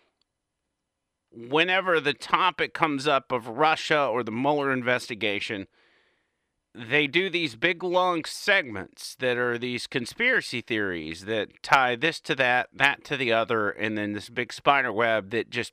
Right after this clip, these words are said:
proves that Trump colluded with Russia. Uh, Rachel Maddow, in particular, she has always been in the business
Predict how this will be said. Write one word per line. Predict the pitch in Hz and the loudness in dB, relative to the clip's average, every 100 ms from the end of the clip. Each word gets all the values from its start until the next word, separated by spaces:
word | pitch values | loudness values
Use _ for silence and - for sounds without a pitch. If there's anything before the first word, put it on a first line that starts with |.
| - | -6
proves | 139 135 120 104 | -2 0 0 -4
that | 107 - | -10 -4
Trump | - 120 - - | 0 0 0 -8
colluded | 113 104 113 107 87 85 | -8 -4 -4 -4 -6 -6
with | 95 | -10
Russia. | 104 156 170 - 80 - _ _ _ _ _ - | -2 2 2 0 -4 -6 _ _ _ _ _ -6
Uh, | 98 - | -4 0
Rachel | 147 147 - | 0 0 0
Maddow, | 139 165 220 170 127 | 2 2 4 2 2
in | 135 - | -2 -2
particular, | 117 131 110 123 123 - _ _ - - _ - | -2 -2 0 0 0 -4 _ _ -20 -20 _ -8
she | - 202 240 170 | 0 0 0 0
has | 151 147 131 | 0 2 2
always | 151 156 147 139 123 | 2 4 4 2 0
been | 147 139 | 0 2
in | 131 | 0
the | |
business | 113 135 131 123 127 123 | 0 0 0 0 -2 -2